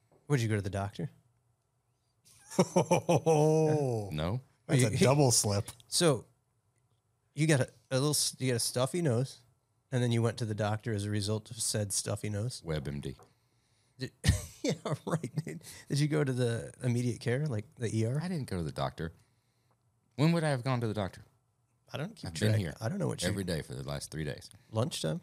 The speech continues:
Speaker 1: You probably went over to the Target little, uh,
Speaker 3: I didn't go to the doctor. You know what I did do? Came to work.
Speaker 1: Hmm. Yeah, and infected your peers.
Speaker 3: I wasn't gonna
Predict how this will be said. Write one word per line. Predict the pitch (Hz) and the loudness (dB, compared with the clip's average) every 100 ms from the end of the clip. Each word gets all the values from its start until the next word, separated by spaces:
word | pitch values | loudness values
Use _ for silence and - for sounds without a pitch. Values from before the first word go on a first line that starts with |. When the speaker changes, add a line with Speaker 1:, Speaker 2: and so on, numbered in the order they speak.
| - - | -10 -20
Speaker 1:
You | _ - | _ 2
probably | 147 | 2
went | 131 139 | 4 2
over | 127 | 2
to | 117 | 0
the | 107 | 0
Target | - - 135 135 104 - | -4 -2 0 0 -4 -4
little, | 117 107 107 | -2 0 0
uh, | 104 | -2
Speaker 3:
I | 98 | -4
didn't | - - | -6 -16
go | - | -16
to | |
the | - | -14
doctor. | - - - - _ _ _ - - _ _ | -14 -14 -18 -20 _ _ _ -20 -20 _ _
You | 98 95 | -2 2
know | |
what | 80 | 2
I | 73 | 0
did | 71 92 | 0 0
do? | 120 120 - _ _ _ _ | 0 0 -6 _ _ _ _
Came | 92 | -4
to | 78 | -2
work. | 117 - - _ _ _ _ _ | -2 -4 -14 _ _ _ _ _
Speaker 1:
Hmm. | - - - _ _ _ - | -16 -16 -20 _ _ _ -8
Yeah, | 120 | -8
and | 117 | -4
infected | 117 - - 110 - 98 | -6 -4 -4 -4 -6 -8
your | 120 | -8
peers. | - 120 113 110 - _ _ _ _ _ _ _ _ | -6 -4 -4 -6 -12 _ _ _ _ _ _ _ _
Speaker 3:
I | - 87 _ _ _ _ _ _ _ _ _ _ _ - | -20 -20 _ _ _ _ _ _ _ _ _ _ _ -10
wasn't | 80 78 73 | -6 -4 -4
gonna | 73 | -8